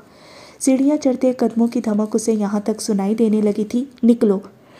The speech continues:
उसने कंवल को बाजू से थामे पिछला दरवाज़ा खोला। शिट! तभी उसके दिमाग में कुछ क्लिक हुआ। "मोबाइल निकाल कर फेंक दो कंवल, मोबाइल लोकेशन से वो मुझे ट्रेस कर रहे हैं।" वो चीखा।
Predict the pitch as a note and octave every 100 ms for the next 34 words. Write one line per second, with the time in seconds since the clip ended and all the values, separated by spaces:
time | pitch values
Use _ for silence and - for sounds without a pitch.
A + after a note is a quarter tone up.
0 | - - - B3+ D#4 D4+ B3+ C4 C#4 C#4
1 | G3+ G3 A#3 C4 B3 G#3 G#3 G#3+ A3 A3+
2 | A3+ G#3 G3 F#3+ A3+ A#3 A3+ A3+ C4+ -
3 | - - G#3 - - _ _ - G#3+ A#3+
4 | B3 B3 B3+ A#3+ G#3+ A3+ B3 A#3+ B3+ -
5 | - G#3+ G3+ G3+ F#3 - - - - -
6 | - A#3+ A#3 C4 D4 D4 B3+ B3+ C#4 -
7 | A#3+ B3 A3 G#3+ G3 G3+ A3+ - A3 G#3+
8 | A#3 B3+ B3 A3 B3 A#3+ C4+ B3+ A#3+ B3+
9 | B3+ A3 G#3+ - G#3 G3 F#3+ G3 G#3+ -
10 | - - - C4+ C4 B3+ A#3+ B3 B3+